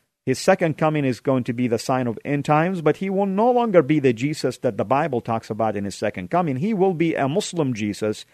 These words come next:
who will come back to restore and strengthen Islam and its teachings. So complete opposite of what the Bible teaches about Christ. But does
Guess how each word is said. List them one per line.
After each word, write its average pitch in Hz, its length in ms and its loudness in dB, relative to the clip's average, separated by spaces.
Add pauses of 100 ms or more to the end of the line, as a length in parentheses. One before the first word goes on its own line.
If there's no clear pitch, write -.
(280)
who 139 80 4
will 131 180 2
come 180 280 0
back 143 320 4
to 131 300 0 (320)
restore 175 580 2
and 165 120 0
strengthen 135 680 -2 (360)
Islam 123 720 2
and 117 160 -2
its 110 180 -6
teachings. 104 480 -4
So - 120 -2
complete 220 800 -2 (100)
opposite 139 540 2
of 123 140 -2
what 123 120 2
the 117 80 -2
Bible 117 320 0
teaches 113 340 -6
about 104 240 -2
Christ. 90 280 -6
But 139 200 2
does 247 300 4